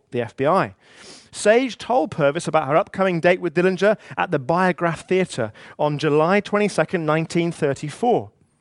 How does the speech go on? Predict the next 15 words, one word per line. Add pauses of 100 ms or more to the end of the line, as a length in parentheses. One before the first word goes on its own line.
(800)
As
she
and
Dillinger
exited
the
theatre, (260)
Purvis
confronted
the
group. (800)
Dillinger
tried
to
run